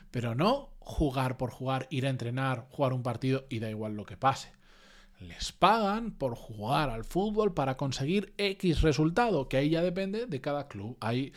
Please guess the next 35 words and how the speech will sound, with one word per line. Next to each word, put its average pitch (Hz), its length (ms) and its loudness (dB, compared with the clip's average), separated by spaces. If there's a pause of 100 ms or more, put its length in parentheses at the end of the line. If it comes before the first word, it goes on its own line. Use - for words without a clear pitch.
(240)
clubes 190 420 6
que 120 120 0
tienen 127 320 0
el 127 160 4
objetivo 123 560 2 (200)
de 127 240 -4 (220)
ganar 120 420 0
la 127 200 -2
Champions, 175 460 0
ganar 123 280 -2
la 127 140 0
Liga, 160 320 2
ganar 127 340 0
no 107 140 -2
sé - 160 -6
qué 123 120 0
título, 214 460 4
y 131 140 2
hay 113 120 0
otros 117 280 -4
clubes 190 420 6
que - 180 -6
son 107 200 -4
conscientes 143 500 0
de 110 80 -2
que 107 120 -6
no 104 120 -2
van 113 160 -4
a 117 60 -6
llegar 117 260 -2
a 170 160 0
eso, 202 140 -4
entonces 160 340 -2
igual 123 260 0
pues, - 280 -4